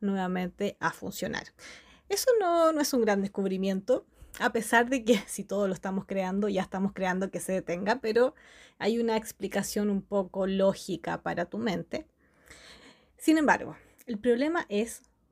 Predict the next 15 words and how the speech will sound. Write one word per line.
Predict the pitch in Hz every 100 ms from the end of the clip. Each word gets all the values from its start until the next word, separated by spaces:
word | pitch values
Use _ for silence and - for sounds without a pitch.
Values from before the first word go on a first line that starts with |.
| _ _ _ _ _
cuando | - 254 277
se | 285 277
adelanta | 233 202 220 220
la | 208 139
hora, | - - _ - - - - -
más | 202 190 -
rápido, | 190 - 175 - 196 _ _ - - - - - - _ _
una | - 262 196
hora, | 180 175 196 196
dos | 202 208 202
horas | 180 160
más, | 190 185 269 - _ _ _ _ -
en | 233
un | 311
pestañeo. | 359 330 254 226 220 170